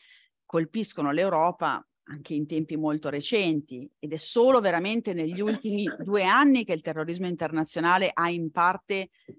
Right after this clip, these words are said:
Speaker 1: eh, esportato la propria lotta al di fuori del territorio europeo.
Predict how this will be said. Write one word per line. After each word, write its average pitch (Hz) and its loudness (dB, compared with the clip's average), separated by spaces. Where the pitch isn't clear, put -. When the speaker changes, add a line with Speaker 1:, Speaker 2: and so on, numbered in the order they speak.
Speaker 1:
eh, 160 -8
esportato 175 0
la 139 0
propria 147 -4
lotta 156 -2
al 180 2
di 170 -8
fuori 190 4
del 139 -4
territorio 139 -8
europeo. 120 -12